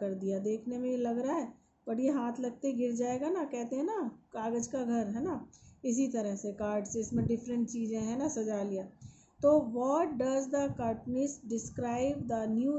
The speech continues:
Iraqi constitution as a cast-, castle of cards?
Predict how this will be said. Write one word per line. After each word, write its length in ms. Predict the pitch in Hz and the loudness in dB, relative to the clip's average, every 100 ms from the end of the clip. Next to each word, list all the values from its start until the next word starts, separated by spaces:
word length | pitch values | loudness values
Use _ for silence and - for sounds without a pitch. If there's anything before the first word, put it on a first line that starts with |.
| 254 | 0
Iraqi 380 | 226 214 233 220 220 | 0 -2 -4 -6 -4
constitution 760 | 214 214 214 226 226 262 269 - - | -4 -4 -8 -6 -6 -4 -6 -8 -6
as 260 | 226 220 226 | -4 -2 -2
a 280 | 220 233 262 - _ - - 254 | -4 -4 -8 -14 _ -20 -12 -6
cast-, 440 | 240 247 - - - _ _ _ - - - - - - | -2 -2 -4 -8 -20 _ _ _ -20 -20 -20 -20 -20 -8
castle 440 | 247 233 - 269 262 | -6 -6 -4 -2 0
of 240 | 277 302 | -2 -2
cards? 500 | 247 196 185 185 - | -4 -4 -4 -6 -12